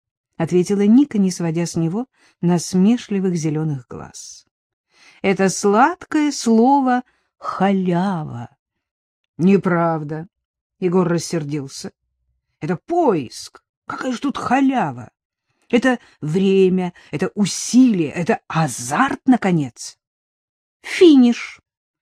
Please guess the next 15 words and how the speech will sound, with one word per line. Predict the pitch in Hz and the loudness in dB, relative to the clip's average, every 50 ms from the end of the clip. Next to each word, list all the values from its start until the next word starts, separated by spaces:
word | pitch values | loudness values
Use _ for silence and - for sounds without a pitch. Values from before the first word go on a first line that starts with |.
| _ | _
сказала | - - - 220 196 175 190 175 180 | -18 -10 -6 -4 -2 -2 -2 -2 -2
Ника | 180 185 175 - - | -2 -2 -2 -4 -6
себе | 170 - 180 170 180 165 | -8 -8 -6 -6 -6 -6
под | - 180 180 190 | -6 -8 -4 -4
нос. | 247 294 320 - - - _ _ _ _ _ _ _ _ _ - | -4 -4 -4 -8 -18 -20 _ _ _ _ _ _ _ _ _ -4
Егор | 160 175 170 160 185 190 185 | -2 -2 -2 0 0 0 0
озадаченно | 180 160 170 175 170 175 165 156 - 185 175 170 170 165 | 0 -2 -2 -2 -2 -2 -4 -4 -4 -4 -2 -2 0 0
умолк. | 170 180 185 202 220 233 254 285 _ _ - _ _ _ _ _ _ _ _ - | 2 2 4 6 4 4 2 0 _ _ -20 _ _ _ _ _ _ _ _ 6
Ника | 240 277 320 320 - 240 | 8 8 8 6 2 -6
снова | - - 202 190 202 226 226 | -4 -2 0 0 0 -2 -4
посмотрела | - 175 - 175 165 151 - 151 160 170 185 185 | -8 -8 -6 -6 -6 -6 -6 -8 -8 -6 -6 -4
на | 185 175 | -4 -4
него. | 165 156 147 131 - _ - - _ _ _ _ _ _ _ _ _ _ _ _ _ _ _ _ _ _ _ _ _ _ - - - - _ - | -4 -4 -4 -6 -10 _ -20 -20 _ _ _ _ _ _ _ _ _ _ _ _ _ _ _ _ _ _ _ _ _ _ -20 -20 -20 -20 _ -10
«Вы | 165 175 220 226 214 208 214 214 - - _ _ _ _ _ _ _ - | 0 2 4 4 4 4 2 0 -2 -6 _ _ _ _ _ _ _ -10
знаете, | - 185 196 226 262 349 440 440 359 262 170 - - - 147 139 | -8 -2 0 2 2 2 0 0 0 0 0 -2 -8 -14 -14 -14